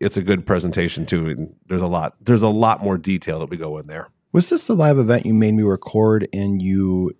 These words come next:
Speaker 2: did not let me get up for water or bathroom breaks?
Speaker 1: Yeah, it was a really long one, too. And Me-, Medicare is
Speaker 2: Yeah.
Speaker 1: an in-depth topic.
Speaker 2: So in-depth. Super, super awesome topic, too.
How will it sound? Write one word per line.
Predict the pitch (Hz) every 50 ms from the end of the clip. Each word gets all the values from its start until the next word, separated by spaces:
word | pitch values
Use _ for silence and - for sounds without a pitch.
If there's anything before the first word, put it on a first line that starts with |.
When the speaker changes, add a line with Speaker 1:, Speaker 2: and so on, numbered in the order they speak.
| _ _ _
Speaker 2:
did | - 101 98
not | 98 101 107 - -
let | 127 110
me | 98 104
get | 95 101 98
up | 95 90 - -
for | - 95
water | 87 87 87 90 92 92 95 92 90
or | 82 80
bathroom | 76 - 78 80 - 104 95
breaks? | 90 98 98 101 101 - - - - -
Speaker 1:
Yeah, | 104 98 92
it | 92
was | 92 92 90
a | 98
really | 90 95 98 90 87
long | 82 80 82 80 82 82
one, | 80 73 71
too. | - - 85 78
And | 80 85 90 90
Me-, | 95 -
Medicare | - 104 110 107 90 82 - 101
is | 92 87
Speaker 2:
Yeah. | 92
Speaker 1:
an | 87
in-depth | 82 85 78 76 95 87 78 - - -
topic. | - 87 78 80 76 76 73 - -
Speaker 2:
So | - - - - - 120 113 107 98
in-depth. | 92 90 85 - 85 80 78 85 - - -
Super, | - - - - 113 107 - 98 87 82 80
super | 80 - - - 92 87 80 - 80 73 69 - -
awesome | - 69 71 67 - - 65 60 58
topic, | - - 62 60 - - - -
too. | - - 78 64 62 71